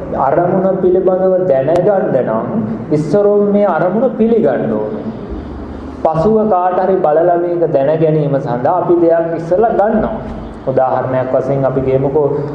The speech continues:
අපිට ඇහැට යමක් පේනවා. ඔන්න චක්කු විඤ්ඤාණය උපදිනවා. මොකද්ද දන්නේ නැහැ. අපි කියමුකෝ අඹ ගෙඩියක් කියලා. මේක ඉදිලාද නැද්ද දන්නේ නැහැ.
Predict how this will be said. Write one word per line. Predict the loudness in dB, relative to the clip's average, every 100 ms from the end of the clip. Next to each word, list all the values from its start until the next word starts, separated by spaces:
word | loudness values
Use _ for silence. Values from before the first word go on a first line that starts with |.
| -10 -6
අපිට | -2 0 2
ඇහැට | 0 0 0 2
යමක් | 2 0 -2 0
පේනවා. | 0 2 2 0 -4 -4
ඔන්න | -2 0
චක්කු | 0 -2 0 0
විඤ්ඤාණය | 2 2 0 0 0
උපදිනවා. | 0 2 0 0 -4 -6 -8 -10 -4
මොකද්ද | -2 0 -2 0
දන්නේ | 2 2 2 0 0
නැහැ. | -4 -6 -10 -12 -6
අපි | -4 0
කියමුකෝ | 2 2 0
අඹ | 0
ගෙඩියක් | 2 2 2 2 0
කියලා. | 0 2 2 -2 -6 -2
මේක | 0 2 2
ඉදිලාද | 4 4 4 4 2
නැද්ද | 2 2 2
දන්නේ | 2 2 0 -2
නැහැ. | -4